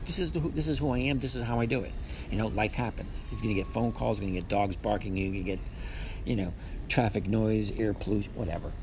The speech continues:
Anyway, let's just get back down to business. So as I was saying, with C I N F, dividend king, been increasing the dividend payments every year for a minimum of fifty years. I'm not really worried about the company.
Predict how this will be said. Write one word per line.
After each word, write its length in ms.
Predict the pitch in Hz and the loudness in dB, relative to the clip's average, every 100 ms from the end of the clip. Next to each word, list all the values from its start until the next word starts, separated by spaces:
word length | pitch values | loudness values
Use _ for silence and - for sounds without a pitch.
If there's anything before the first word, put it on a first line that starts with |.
| - | -6
Anyway, 180 | - 95 | -2 -2
let's 160 | 85 139 | -2 2
just 160 | 151 - | 4 4
get 120 | 98 | 2
back 180 | 90 - | 0 -2
down 220 | 80 80 | -4 -4
to 60 | |
business. 340 | 76 - - - - - | -4 -6 -6 -6 -6 -4
So 100 | - | 0
as 180 | - 151 | 6 6
I 60 | 123 | 6
was 80 | |
saying, 260 | 101 98 90 | 4 0 -2
with 120 | - | 2
C 180 | - 165 | 4 6
I 80 | 139 | 4
N 160 | 117 | 2
F, 300 | 95 - - - - - - - | 0 -4 -6 -6 -6 -6 -8 2
dividend 380 | 156 143 123 | 4 4 2
king, 240 | 101 107 104 | 0 0 0
been 200 | 90 76 - - - - - - | 0 -4 -6 -8 -6 -6 -6 -2
increasing 460 | 143 139 156 135 123 | 2 4 6 6 4
the 80 | 104 | 2
dividend 360 | 113 104 101 | 2 2 0
payments 340 | - 101 98 - | 2 2 2 0
every 260 | 131 131 113 | 0 2 2
year 200 | 107 101 | 0 0
for 140 | - | -2
a 40 | |
minimum 460 | 87 110 117 107 92 | 0 2 2 0 -2
of 80 | 87 | -4
fifty 360 | - 131 - | -2 -2 0
years. 380 | 104 98 95 92 - - - - - - | 0 2 0 -2 -6 -8 -8 -6 -6 0
I'm 80 | 160 | 2
not 160 | 120 | 2
really 160 | 113 107 | 2 4
worried 260 | 104 104 | 4 4
about 180 | 98 92 | 0 -2
the 60 | - | -2
company. 440 | - 92 90 78 | -2 -2 -4 -6